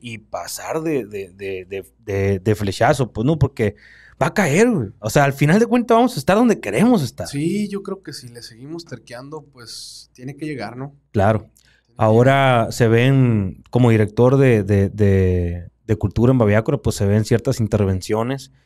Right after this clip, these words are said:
Speaker 1: y sobre
Speaker 2: Sí.
Speaker 1: todo también en el pueblo de Babiácora, ¿no?
Speaker 2: Sí, tenemos que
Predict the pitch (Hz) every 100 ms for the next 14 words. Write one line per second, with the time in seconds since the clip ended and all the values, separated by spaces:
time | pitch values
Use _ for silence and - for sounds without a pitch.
0 | - 139 151 139 143 175 151 127 160 113
1 | - 127 151 113 92 95 117 110 123 131
2 | _ _ _ _ _ - 147 190 226 208
3 | 175 180 170 - 175 180 185